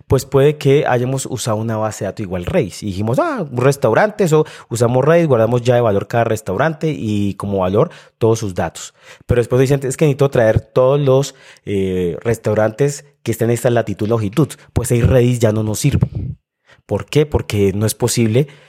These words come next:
hacer como índices por esto de geoespacial, ¿sí? Cómo hacer la consulta más rápido por índices, pues no soporta ese tipo de, de, de, de, de consultas, de queries. Entonces,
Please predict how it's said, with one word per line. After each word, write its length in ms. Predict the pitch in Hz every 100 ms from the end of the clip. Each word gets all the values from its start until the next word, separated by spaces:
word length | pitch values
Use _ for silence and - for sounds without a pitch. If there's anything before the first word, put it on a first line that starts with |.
| -
hacer 320 | - 101 107
como 320 | - 113 104 104
índices 800 | 117 120 117 120 139 165 - - - -
por 180 | - 104
esto 240 | 101 - 117
de 100 | 104
geoespacial, 1120 | - 101 92 - 82 - 120 143 151 170 170 - -
¿sí? 260 | - 113
Cómo 220 | 110 104 107
hacer 160 | 107
la 120 | 107
consulta 400 | - 98 98 -
más 180 | 101 101
rápido 520 | 104 113 104 104 104
por 160 | - 92
índices, 580 | 143 160 156 147 165 151 - -
pues 140 | - 104
no 100 | 104
soporta 540 | 120 - 104 - 104
ese 200 | 98 107
tipo 300 | - 101 110
de, 140 | 95 87
de, 200 | 87 -
de, 220 | 78 -
de, 300 | - 87 60
de 160 | 104 -
consultas, 640 | 98 - 151 170 131 107
de 140 | 95
queries. 440 | - 127 131 151 139
Entonces, 440 | 104 113 120 127